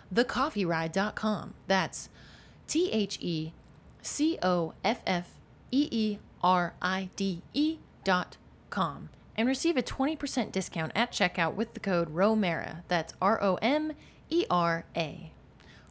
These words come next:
We're also brought to you by Semper Savage. Semper Savage has done the work for you when it comes to making a salad dressing.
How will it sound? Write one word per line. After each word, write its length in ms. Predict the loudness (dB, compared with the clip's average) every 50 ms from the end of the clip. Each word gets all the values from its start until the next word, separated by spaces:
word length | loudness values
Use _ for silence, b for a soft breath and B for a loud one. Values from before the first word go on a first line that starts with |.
| B -10 -6
We're 220 | -2 0 2 2
also 260 | 2 2 0 0 -2
brought 240 | 0 0 0 0 -2
to 140 | -2 -2 0
you 120 | 0 2
by 200 | 2 2 2 2
Semper 420 | 0 -2 -2 -2 -2 -4 -4 -4 -6
Savage. 640 | -4 -4 -4 -4 -6 -8 -12 -12 -12 -14 -16 -16 -18 B B B B B B
Semper 320 | B 0 0 0 0 -2 -2
Savage 440 | 2 4 6 6 6 4 2 0
has 180 | -2 -2 -2 -2
done 260 | 0 2 2 4 2
the 80 | 2 2
work 220 | 2 2 0 0
for 240 | -2 -2 0 2 2
you 180 | 2 0 0 -2
when 120 | -2 -6
it 80 | -6 -6
comes 260 | -4 -2 -2 -2 -2
to 80 | -4
making 320 | -2 -2 0 0 0 -2 -2
a 40 | -2
salad 440 | -2 0 2 4 4 4 2 0
dressing. 500 | 0 -2 -2 -2 -2 -4 -6 -8 -8 -10